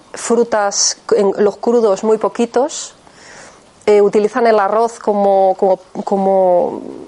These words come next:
básico porque ellos dicen que es el cereal perfecto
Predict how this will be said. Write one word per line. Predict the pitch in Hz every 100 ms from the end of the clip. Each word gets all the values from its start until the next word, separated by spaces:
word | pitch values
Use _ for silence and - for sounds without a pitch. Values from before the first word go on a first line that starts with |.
| -
básico | 185 170 - 233 - 262
porque | 226 196 - 208 196
ellos | 202 202
dicen | 196 202 220 220
que | - 208
es | 208 - 214
el | 208 202 196 196
cereal | - 208 208 208
perfecto | 202 - 247 - 226